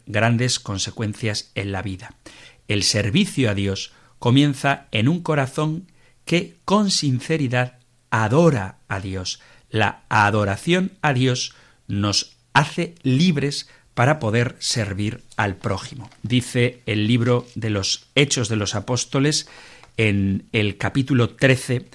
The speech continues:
leo desde el versículo uno, Hechos de los Apóstoles trece, uno en adelante: "En la iglesia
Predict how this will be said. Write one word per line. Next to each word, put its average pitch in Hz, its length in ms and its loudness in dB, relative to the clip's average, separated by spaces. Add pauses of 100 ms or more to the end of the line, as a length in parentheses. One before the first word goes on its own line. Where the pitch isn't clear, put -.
(300)
leo 117 480 4
desde 98 560 -2
el 92 120 -6 (220)
versículo 120 600 -2
uno, 131 340 2 (400)
Hechos 117 240 2
de 107 80 -2
los 95 100 -4
Apóstoles 113 680 -4 (100)
trece, 120 480 -2 (480)
uno 139 440 4
en 110 140 0
adelante: 104 540 0 (1200)
"En 120 160 6
la 117 100 6
iglesia 113 640 4